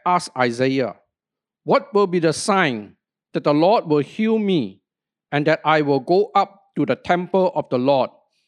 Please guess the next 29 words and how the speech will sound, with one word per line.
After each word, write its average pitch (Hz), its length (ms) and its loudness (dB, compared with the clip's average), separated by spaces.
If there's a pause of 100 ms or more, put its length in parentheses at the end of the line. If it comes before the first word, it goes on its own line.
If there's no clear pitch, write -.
(140)
on 139 140 -2
the 135 80 -2
third 196 400 -2
day 160 480 0
from 117 240 -6
now?" 110 400 -4 (1120)
Isaiah 165 520 0
answered, 147 560 -2 (720)
"This 226 280 0
is 185 180 -2
the 143 120 0
Lord's 156 320 0
sign 180 480 -2
to 131 100 -2
you, 120 480 -4 (640)
that 165 160 0
the 170 80 4
Lord 208 340 2
will 170 140 2
do 190 220 -2
what 202 380 -2
he 165 220 -6
has - 280 -6
promised. 147 680 -4 (720)
Shall 185 260 2
the 165 120 2
shadow 240 480 2
go 226 260 2
forward 196 460 0